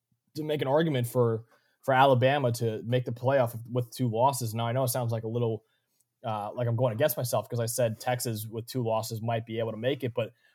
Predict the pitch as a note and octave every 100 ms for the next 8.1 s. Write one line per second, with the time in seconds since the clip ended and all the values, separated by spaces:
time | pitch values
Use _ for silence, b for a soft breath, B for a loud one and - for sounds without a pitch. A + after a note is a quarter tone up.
0 | _ - D3+ F#3 G#3 - F3+ F3 D#3+ C#3+
1 | D#3+ D#3 C3+ C#3+ - C#3 A#2 A#2 C3 -
2 | D#3+ D#3+ G3+ G3 F3+ F3 C#3+ B2+ - E3
3 | E3 D#3 A#2+ G#2+ C3 B2 C3 A#2+ A2+ C3
4 | G2+ A2 - _ _ - - D#3 D3+ D3
5 | C#3+ - C#3 C3 C3 C#3+ D3 C3+ A#2+ D3+
6 | C3 A#2+ A2+ C3 A#2+ A#2+ G#2 G2+ A#2 A2+
7 | A2 G#2+ G#2+ G#2 G2+ - G2 F#2 E2 -